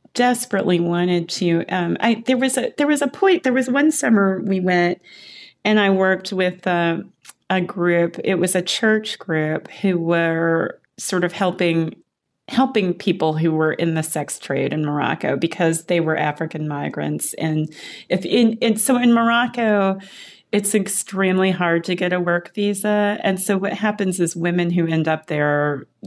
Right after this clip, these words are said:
invariably have to go into the sex trade, you know?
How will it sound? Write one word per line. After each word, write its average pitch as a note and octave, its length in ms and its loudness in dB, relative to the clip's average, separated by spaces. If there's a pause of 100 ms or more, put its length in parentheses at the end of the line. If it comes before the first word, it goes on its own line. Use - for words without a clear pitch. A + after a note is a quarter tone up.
(140)
invariably D3+ 680 0
have D3 200 -4
to - 80 -6
go D3 160 -2
into D3 220 -6
the C#3+ 100 -8
sex - 300 -6
trade, C3 540 -6
you F3 140 0
know? D#3 280 2